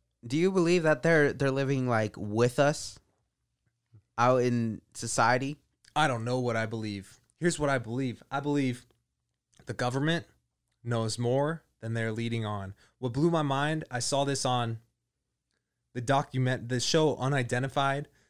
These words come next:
Speaker 2: by, and is hosted by Luis Elizondo, who ran the U F O program called A tip for the Pentagon,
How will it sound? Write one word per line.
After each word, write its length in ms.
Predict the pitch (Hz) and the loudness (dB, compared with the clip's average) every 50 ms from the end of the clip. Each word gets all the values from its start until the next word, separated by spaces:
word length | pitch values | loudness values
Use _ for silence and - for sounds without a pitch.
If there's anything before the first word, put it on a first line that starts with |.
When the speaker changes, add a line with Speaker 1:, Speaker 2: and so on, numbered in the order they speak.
| _ _ _ _ _ _ - | _ _ _ _ _ _ -6
Speaker 2:
by, 200 | 117 117 120 - - | -2 0 0 0 0
and 140 | 120 123 117 | -2 -2 -2
is 120 | 107 - | -2 -2
hosted 440 | - 151 160 147 - - 135 123 117 | 0 0 0 2 2 -2 -4 -2 0
by 320 | 113 110 113 110 107 107 _ _ _ _ _ _ _ _ _ _ | 0 0 2 0 -2 -4 _ _ _ _ _ _ _ _ _ _
Luis 380 | 117 135 143 151 160 151 - | 0 2 4 4 4 4 2
Elizondo, 840 | - 139 139 135 131 123 113 123 127 139 135 127 123 110 107 120 139 - _ _ _ _ _ _ _ _ _ _ _ _ _ - | 0 0 2 2 2 2 2 2 2 2 4 2 2 2 2 0 -4 -6 _ _ _ _ _ _ _ _ _ _ _ _ _ -4
who 160 | 147 147 131 120 | 0 0 0 2
ran 480 | 110 117 135 151 160 156 147 143 135 - _ _ _ _ - | 2 0 2 2 2 2 0 0 -4 -8 _ _ _ _ -6
the 60 | 123 123 | -2 0
U 120 | 135 143 | 0 0
F 140 | 135 139 - | 0 0 2
O 180 | 139 135 135 123 | 2 2 2 2
program 640 | 123 - - 151 143 143 139 117 117 110 113 110 | -2 -4 -2 0 2 2 2 0 -2 -2 -4 -4
called 240 | - 113 107 - - - | -4 -6 -6 -6 -6 -6
A 160 | 127 139 147 | -4 -4 -4
tip 360 | 131 - 127 110 110 - - _ _ _ _ _ _ _ _ - | -2 -4 -4 -4 -6 -6 -12 _ _ _ _ _ _ _ _ -2
for 200 | 160 165 190 185 | 2 4 4 4
the 60 | 151 | 2
Pentagon, 640 | 127 - 131 117 113 104 104 101 101 104 104 104 - | 0 -2 -4 -4 -4 -6 -6 -8 -8 -8 -8 -10 -12